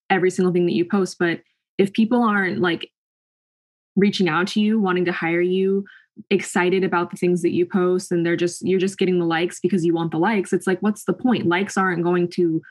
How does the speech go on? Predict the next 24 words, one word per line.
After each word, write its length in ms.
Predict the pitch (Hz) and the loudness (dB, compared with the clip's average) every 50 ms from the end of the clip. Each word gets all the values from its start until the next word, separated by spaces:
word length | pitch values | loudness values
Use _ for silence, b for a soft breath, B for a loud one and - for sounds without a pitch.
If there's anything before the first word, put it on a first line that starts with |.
| b b b b _ _ - | b b b b _ _ -2
you 120 | - 202 196 | 2 2 2
know, 220 | 175 170 175 180 | 2 2 2 0
take 260 | 180 - 208 190 185 | 0 2 0 0 2
your 100 | 190 180 | 2 0
business 300 | 156 175 170 170 185 - | 2 2 0 0 -2 -4
to 60 | - 160 | -2 -2
the 80 | 175 | -2
next 240 | 170 160 165 - - | 0 -2 -2 -2 0
level. 440 | 175 185 185 165 165 170 185 202 - b b b b _ - | 0 2 2 2 2 2 0 -2 -2 b b b b _ 0
Like, 240 | 180 175 175 175 - | 2 2 2 2 2
you'll 180 | 185 180 175 | 2 2 2
look 200 | 175 185 185 - | 2 0 0 0
better 200 | 180 175 170 170 | -2 0 0 0
on 100 | 170 165 | 0 0
Instagram, 460 | 165 180 202 - - 196 180 165 160 | 0 0 0 0 0 0 0 0 -2
I 60 | 160 156 | -2 -4
guess, 540 | 151 - 170 196 190 180 180 202 - - - | -2 -2 0 0 2 2 0 -2 -4 -6 -4
but 240 | 175 165 165 - - | -2 -2 -2 -2 0
if 140 | - 180 - | -2 -2 0
you're 100 | 190 196 | 2 2
not 180 | 208 202 175 185 | 2 2 0 -2
having 340 | - 170 175 185 196 185 175 | -2 -2 0 0 2 2 2
those 180 | 170 165 160 | 0 0 0
meaningful 800 | 160 165 165 170 170 175 175 - - 180 175 170 170 165 165 165 | 0 0 2 2 0 0 -2 0 0 0 2 2 2 0 -2 -4